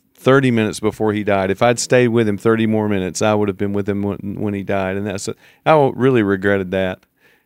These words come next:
And in fact, there's a, his last message to me, I've still got on my phone message box. And when I listen to all the messages,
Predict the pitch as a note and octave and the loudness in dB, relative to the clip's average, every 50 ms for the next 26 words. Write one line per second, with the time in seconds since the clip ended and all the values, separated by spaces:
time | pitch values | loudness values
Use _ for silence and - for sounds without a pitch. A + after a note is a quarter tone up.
0 | _ _ - G#2+ G#2+ G#2+ G#2 D#2 G#2+ G#2 F2+ - A#2+ A#2+ - B2 A#2+ A2 A2 A2 | _ _ -6 -4 -4 -2 -2 0 -2 0 2 2 0 2 2 0 0 2 2 2
1 | G#2 F#2+ - _ - - - - - A#2 A#2 A2+ G2+ G#2+ A2+ A2+ A#2 A#2 A2+ - | 0 0 -4 _ -20 -20 -16 -4 0 2 2 2 2 2 2 4 4 2 2 0
2 | G#2+ G#2 G#2+ A2 A2+ - - G#2+ F#2+ - - - A2 G2 G2 F#2+ F#2 F#2+ G2 G2 | 0 2 2 2 2 0 -2 -4 -6 -6 -8 -6 -4 -4 -2 -2 0 -2 -2 -2
3 | - - - A2+ A2+ G#2 G#2+ G#2+ G#2 G2+ G2+ G2+ G2 F#2+ F#2 - _ _ - G#2+ | -4 -4 -2 -2 -2 0 0 -2 -2 -2 -2 -2 -4 -4 -6 -10 _ _ -2 0
4 | G#2+ G#2 G#2 G2+ G2+ G2+ G2+ G2+ - - G2+ F2+ F#2+ - F#2 F#2 F2+ F2+ F#2 - | 0 2 0 0 0 0 0 0 -2 -4 -6 -6 -4 -2 0 0 0 0 -4 -8
5 | - - G2+ G2+ G#2 G#2 G#2 G#2 A2 G#2+ G#2+ G#2 G2 - F#2+ G#2+ A2 G#2+ G#2+ G#2 | -6 -6 -4 -2 -2 -2 0 -2 -2 -2 -2 -2 -2 0 2 2 2 2 2 2
6 | G#2+ G#2+ G#2 - - G2+ F#2+ G2+ G2 F#2+ F#2+ - | 2 0 0 -2 -4 -6 -4 -4 -6 -6 -6 -8